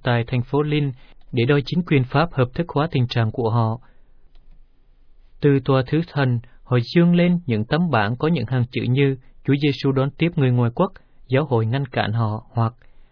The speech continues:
"Chúa Giêsu bênh vực người ngoại quốc, hỡi Kitô hữu, bạn làm gì cho những người anh em bạn không có giấy tờ?" Ngoài ra, từ cửa sổ mở toang, nhóm người chiếm tòa sứ thần hô lớn với vài người qua đường: "Tại Lille hay tại Paris, hãy hợp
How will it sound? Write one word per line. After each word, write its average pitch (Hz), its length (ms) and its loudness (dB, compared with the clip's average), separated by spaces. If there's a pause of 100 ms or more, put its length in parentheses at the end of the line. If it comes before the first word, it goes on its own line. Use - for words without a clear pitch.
(140)
"Chúa 135 100 2
Giêsu 156 340 -2
bênh 160 200 0
vực 127 180 -2 (100)
người 123 160 2
ngoại 117 240 0
quốc, 175 160 -2 (400)
hỡi 117 300 2
Kitô 165 280 -2
hữu, 120 380 0 (300)
bạn 135 260 2
làm 139 160 2
gì 147 300 2
cho 170 100 0
những 147 160 2
người 135 180 2
anh 165 240 2
em 170 180 2
bạn 123 160 0
không 151 220 -2
có 143 260 -2
giấy 165 180 -2
tờ?" 117 260 2 (800)
Ngoài 139 200 2
ra, 160 340 0
từ 147 140 0
cửa 127 140 -2
sổ 113 200 0
mở 107 320 0
toang, 160 280 0 (100)
nhóm 165 200 0
người 139 200 2
chiếm 143 220 -2
tòa 135 160 -2
sứ 147 200 -6
thần 131 180 -2
hô 139 180 -2
lớn 139 280 0 (240)
với 143 280 0
vài 127 140 0
người 123 160 0
qua 139 200 -4
đường: 120 280 2 (440)
"Tại 127 140 0
Lille 170 220 2
hay 175 200 2
tại 127 180 0
Paris, 147 460 -2 (340)
hãy 127 200 0
hợp 127 160 0